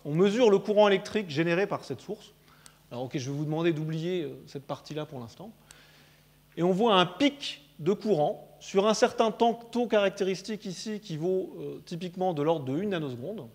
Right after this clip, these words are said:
Donc ça, c'est un pic de courant électrique. Pour mesurer ça, on est obligé un petit peu, euh, enfin,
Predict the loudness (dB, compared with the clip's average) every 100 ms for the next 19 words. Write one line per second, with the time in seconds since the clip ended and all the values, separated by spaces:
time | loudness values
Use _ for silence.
0 | _ -6 -4 -2 -2 -4 -4 -6 -4 -6
1 | -4 -2 -2 -4 -6 -10 -10 -20 _ _
2 | -20 -20 _ 0 6 8 8 6 6 6
3 | 4 2 -4 -14 0 2 4 4 2 2
4 | 2 0 -2 -4 -2 0 -2 -6 -10 -16
5 | _ _ -12